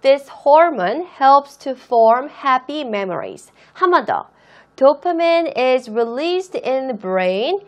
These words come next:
when we succeed, love, and are praised by others. This hormone helps to form happy memories. 같이 읽어볼게요.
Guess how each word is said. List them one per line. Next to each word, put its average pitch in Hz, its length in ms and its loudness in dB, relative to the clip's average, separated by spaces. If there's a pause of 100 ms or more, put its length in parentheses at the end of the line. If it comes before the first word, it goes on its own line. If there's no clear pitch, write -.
(280)
when 240 260 0
we 254 120 -8
succeed, 254 840 -8 (260)
love, 294 560 2 (300)
and 262 540 -2
are 277 220 4
praised 381 640 -2
by 247 300 0
others. - 500 -6 (460)
This 262 200 -4
hormone 330 840 -2 (220)
helps 349 400 0
to 381 160 -4
form 269 500 -2
happy 247 500 -2
memories. 180 680 -10 (200)
같이 330 340 0
읽어볼게요. 180 760 -2